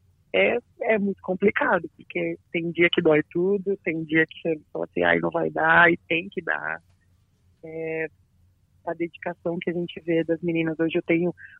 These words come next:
um exemplo, o maior exemplo hoje pra mim é a Gisele, trinta e nove anos, e assim, ela treina como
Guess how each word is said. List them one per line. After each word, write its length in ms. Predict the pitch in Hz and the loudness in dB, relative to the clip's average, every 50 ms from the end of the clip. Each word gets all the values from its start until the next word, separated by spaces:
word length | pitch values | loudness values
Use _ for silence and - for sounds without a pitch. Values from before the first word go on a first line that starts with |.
| _ - | _ -4
um 120 | 170 160 | 0 2
exemplo, 580 | 170 170 165 165 165 170 185 - - 185 180 - _ _ | 2 0 2 2 0 0 0 0 0 0 0 -2 _ _
o 100 | 233 156 | -14 -6
maior 280 | 160 170 170 170 175 196 | -4 -2 0 2 2 2
exemplo 440 | 220 208 170 180 180 180 - 180 170 | 0 0 0 -2 -2 -2 0 0 0
hoje 220 | 170 170 170 165 _ | 2 2 0 -2 _
pra 160 | - - 165 160 | -4 -2 -2 0
mim 200 | 165 160 170 170 | 0 2 2 2
é 60 | 165 | 2
a 80 | 165 165 | 2 0
Gisele, 500 | 165 - - - 151 151 156 156 156 - _ _ _ _ - - - - _ _ _ _ _ _ | -4 -8 -2 0 2 2 4 2 0 -2 _ _ _ _ -20 -20 -20 -20 _ _ _ _ _ _
trinta 360 | - 165 175 202 214 - - | 0 2 2 2 2 4 4
e 60 | 190 185 | 2 4
nove 380 | 175 165 160 160 143 156 147 143 | 4 2 0 0 0 -2 -2 -2
anos, 280 | 147 151 156 156 160 _ _ _ _ _ _ _ _ - | -2 -4 -4 -6 -8 _ _ _ _ _ _ _ _ -2
e 140 | 160 151 | 0 0
assim, 320 | 160 165 - - - 156 156 | 0 0 -2 -4 -2 2 4
ela 200 | 151 156 165 160 _ _ - | 4 4 4 2 _ _ 0
treina 440 | 160 156 151 160 165 175 185 180 - _ | 2 2 4 2 2 2 2 2 2 _
como 460 | - - 165 165 170 170 170 160 156 | -6 -4 -2 -2 0 0 -2 -2 -4